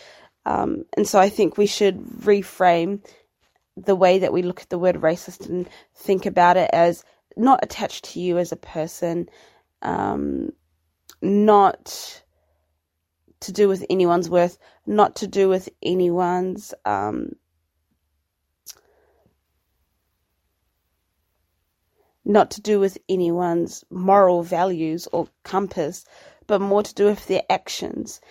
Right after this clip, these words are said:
I think no one is inherently racist, but it's just a,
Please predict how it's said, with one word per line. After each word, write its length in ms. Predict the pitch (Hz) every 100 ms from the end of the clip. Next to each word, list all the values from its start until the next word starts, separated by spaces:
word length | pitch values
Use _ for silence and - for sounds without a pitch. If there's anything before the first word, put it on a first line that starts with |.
| _ _
I 80 | -
think 280 | 202 214 -
no 180 | 208 202
one 220 | 220 202
is 200 | 190 185
inherently 680 | - 175 190 196 175 170 180
racist, 520 | - 175 - 165 -
but 220 | - 180 - - _ -
it's 220 | 175 -
just 320 | - 196 -
a, 280 | 190 175 160